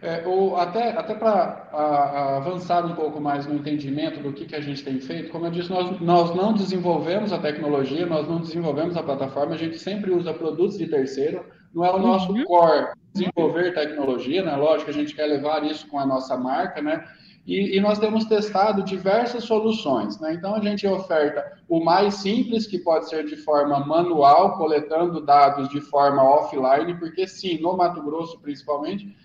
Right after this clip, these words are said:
Speaker 1: nós temos em várias regiões problemas, problemas de conectividade. Então, você tem que fazer algum, algumas coisas de forma offline e integrar isso em algum momento com, com a plataforma pra que ele receba essas informações de forma diária,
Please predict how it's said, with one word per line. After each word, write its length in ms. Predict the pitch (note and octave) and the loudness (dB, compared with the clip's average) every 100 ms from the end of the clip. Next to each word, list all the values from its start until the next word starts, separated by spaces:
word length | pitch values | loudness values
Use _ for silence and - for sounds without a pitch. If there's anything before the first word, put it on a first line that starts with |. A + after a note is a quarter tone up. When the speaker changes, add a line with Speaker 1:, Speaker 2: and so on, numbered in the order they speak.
| _ | _
Speaker 1:
nós 180 | G#3 G#3 | -4 -2
temos 320 | G3 F#3 G3+ | 0 -2 0
em 100 | G3+ | 2
várias 360 | G3 F3+ A3 A3 | 4 4 4 2
regiões 420 | G#3+ G#3 F#3 G3 | 0 0 -2 -4
problemas, 640 | - G3+ E3+ F3 G3 G3+ G3+ - | -2 -2 0 -2 -2 -4 -4 -10
problemas 420 | E3+ D#3+ E3+ F#3+ | -10 -6 -4 -6
de 80 | G3 | -6
conectividade. 880 | G3 G3 G3+ G3+ G#3 A3 F3 C3 - - - | -6 -4 -4 -2 -2 4 6 6 2 -12 -20
Então, 160 | - D#4 | -10 -8
você 140 | B3+ | -4
tem 120 | A3+ A3 | -4 0
que 60 | |
fazer 280 | G#3+ F#3 F3+ | 0 2 4
algum, 280 | F3 F3+ F3 | 4 2 2
algumas 380 | E3+ F3 F3+ F3+ | 2 2 -2 -2
coisas 240 | F3 E3+ | -2 -2
de 80 | F3 | -6
forma 340 | E3 D#3 D#3+ | 0 2 4
offline 640 | D#3+ D#3+ G3+ G3 A3+ B3+ B3+ - - - | 4 4 0 2 2 -2 -6 -12 -20 -6
e 380 | A3 A3+ A#3+ A3+ | 0 0 0 0
integrar 480 | A3+ G3+ F#3+ F#3+ F#3 | 0 4 4 4 2
isso 320 | F#3+ G3+ G3+ | 0 0 0
em 120 | G3 | 2
algum 220 | F#3+ F#3+ | 2 0
momento 500 | F#3 F3 E3+ F3 F3+ | -2 0 0 -2 -4
com, 320 | - F#3+ F#3 | -10 -8 -8
com 200 | - F3+ | -8 0
a 80 | F3 | 0
plataforma 580 | F3 E3+ E3+ F3 E3+ F3+ | 0 -4 -4 -2 -2 -2
pra 160 | F3 F3+ | -6 -6
que 120 | F3+ | -2
ele 140 | F3 | -2
receba 340 | F3 F3 E3+ E3 | -4 -8 -8 -12
essas 220 | - E3+ | -12 -14
informações 640 | E3+ E3+ F3 - D3 C3 | -10 -4 -4 -4 -4 -4
de 100 | - | -4
forma 300 | - C3 B2+ | -8 -4 -4
diária, 680 | B2 A#2+ C3+ D#3 C#3 C3 | -6 -4 2 4 2 0